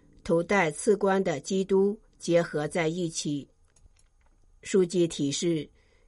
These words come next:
希伯来书中对初期基督徒的劝勉，能对这种情况有所帮助。书记说，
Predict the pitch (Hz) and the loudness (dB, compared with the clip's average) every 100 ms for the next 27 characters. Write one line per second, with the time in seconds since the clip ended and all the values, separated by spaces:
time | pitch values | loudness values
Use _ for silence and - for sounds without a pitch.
0 | _ - 214 214 190 180 170 156 160 180 | _ 0 4 4 4 2 2 0 -2 -4
1 | 185 196 190 196 - - - - 240 208 | -2 2 2 2 -4 -16 -16 8 10 12
2 | 165 - 233 226 - 226 214 214 240 220 | 8 -2 0 0 2 2 2 0 -2 2
3 | 226 - 147 175 165 - 202 165 160 151 | 2 2 -2 -2 -2 0 0 2 0 -4
4 | - _ _ _ _ 175 170 180 226 180 | -10 _ _ _ _ -2 0 8 8 8
5 | 160 208 180 156 - 139 147 185 160 147 | 4 0 0 -2 -4 -6 -4 -2 -2 -4
6 | - _ 165 170 185 185 131 156 160 190 | -12 _ -2 -2 0 -2 -2 -2 0 0
7 | 196 156 127 _ _ _ _ _ _ _ | -2 -6 -8 _ _ _ _ _ _ _
8 | _ _ _ _ _ _ _ _ - - | _ _ _ _ _ _ _ _ -14 -4
9 | 180 170 170 165 170 165 165 | -2 0 -2 2 0 0 -4